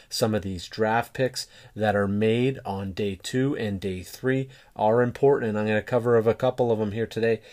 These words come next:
in the A F C West, uh, that we talked about back in May and June. Um, and when everybody rolled their eyes about the sixth round draft pick and,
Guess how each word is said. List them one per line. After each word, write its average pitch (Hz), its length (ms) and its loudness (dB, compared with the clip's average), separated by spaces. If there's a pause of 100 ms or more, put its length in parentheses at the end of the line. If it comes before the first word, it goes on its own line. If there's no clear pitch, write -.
(180)
in 110 160 -2
the 120 240 0
A 117 40 4
F 110 60 0
C 123 200 -2
West, 127 540 2
uh, 107 200 -2
that 98 180 -2
we 110 120 -4
talked 120 340 0
about 107 300 0
back 104 280 0
in 107 220 -2
May 113 320 -2 (360)
and 101 240 -4
June. 113 460 -2 (560)
Um, 98 320 -6
and 104 240 -2
when 104 160 -2
everybody 113 380 0
rolled 110 280 2
their 110 160 4
eyes 113 300 2
about 104 240 -2
the 101 100 -6
sixth - 400 -4
round 117 280 2
draft 117 280 4
pick 107 240 -2
and, 101 220 -4